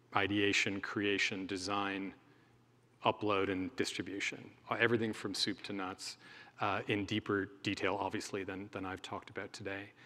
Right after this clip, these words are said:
And I highly recommend that because it sort of shows you, you'll see the three key people on our team who are charged with, with building that pipeline and what they're trying to do for creators.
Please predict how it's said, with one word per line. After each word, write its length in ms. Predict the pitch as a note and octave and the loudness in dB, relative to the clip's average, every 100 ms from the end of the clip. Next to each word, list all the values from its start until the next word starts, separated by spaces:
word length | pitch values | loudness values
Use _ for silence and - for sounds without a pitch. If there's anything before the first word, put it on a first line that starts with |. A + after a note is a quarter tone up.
| - - - | -20 -20 -4
And 300 | G2+ F#2+ F#2+ - | -2 0 -2 0
I 40 | |
highly 240 | - G#2+ G2+ | 4 4 4
recommend 500 | G2 - G2 G2 G2 | 0 -2 -4 -2 0
that 240 | F#2+ - | -2 -2
because 280 | G#2 - F#2+ | -2 -2 -2
it 100 | F#2+ | -2
sort 200 | - A2 | 2 2
of 80 | G2 | 2
shows 420 | - G#2 G2+ - | 2 4 2 2
you, 260 | G2+ G2 - - - | 0 0 -4 -12 0
you'll 160 | A#2 G#2+ | 4 6
see 520 | - B2+ G#2+ G2+ - - - - - - | 6 4 2 0 -4 -14 -20 -20 -2 2
the 100 | F#2+ | 2
three 520 | - A#2+ A2+ A2 G#2+ - - - | 4 6 8 6 2 -6 -20 -8
key 260 | - A2+ | 2 2
people 360 | G#2+ A2+ G2+ G2+ | 2 -4 -2 0
on 140 | F#2+ | 0
our 120 | G2 G2+ | 0 -2
team 340 | - G2 G2 | -2 -4 -4
who 120 | G#2+ | -4
are 100 | G2+ | -4
charged 520 | G2 - G2 G2 - G#2+ | 0 0 0 0 -4 -4
with, 280 | F#2+ - - - - | -4 -6 -14 -20 -6
with 180 | G#2 - | -6 -2
building 320 | G2+ G2 G2 | -2 -2 -2
that 180 | G2 G2 | -4 -6
pipeline 520 | - F#2+ - G2+ F#2+ G2+ | -6 -6 -6 -8 -8 -6
and 120 | G2 | -6
what 140 | F#2 | -6
they're 80 | G2 | -6
trying 220 | - G2 | -6 -8
to 60 | F#2 | -8
do 160 | F#2 | -8
for 160 | F#2 - | -10 -12
creators. 600 | - F#2 F#2 G2 G2+ | -8 -8 -8 -8 -8